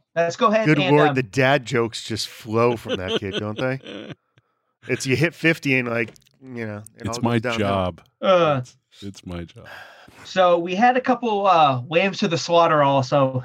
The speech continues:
Speaker 1: in, in the previous brackets, and, uh, we're gonna start off with the sweet bracket with one that's no different. Uh, the
Speaker 3: Yeah.
Speaker 1: number one seed from the sweet region, Oreos versus Famous Amos cookies. So cookie on cookie
Speaker 2: Mm.
Speaker 1: crime here.
Speaker 3: Cookie on cookie crime. So
Speaker 2: I feel bad for Amos.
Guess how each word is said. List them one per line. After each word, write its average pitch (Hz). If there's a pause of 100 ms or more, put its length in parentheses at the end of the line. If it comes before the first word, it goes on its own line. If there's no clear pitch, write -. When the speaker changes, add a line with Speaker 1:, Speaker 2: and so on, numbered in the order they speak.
Speaker 1:
in, 139
in 139
the 135
previous 135
brackets, 139
and, 143
uh, 139
we're 156
gonna 170
start 220
off 208
with -
the -
sweet 202 (320)
bracket 151
with 143 (260)
one 165
that's 143
no 165
different. 131 (720)
Uh, 151
the 147
Speaker 3:
Yeah. 156
Speaker 1:
number 185
one 196
seed 175
from 165
the 160
sweet 170
region, 156
Oreos 156 (220)
versus 156
Famous 170
Amos 156
cookies. 127
So 131 (100)
cookie 208
on 185
cookie 180
Speaker 2:
Mm. -
Speaker 1:
crime 147
here. 120 (120)
Speaker 3:
Cookie 165
on 113
cookie 113
crime. 87 (400)
So -
Speaker 2:
I 104
feel 107
bad 95
for 95
Amos. 95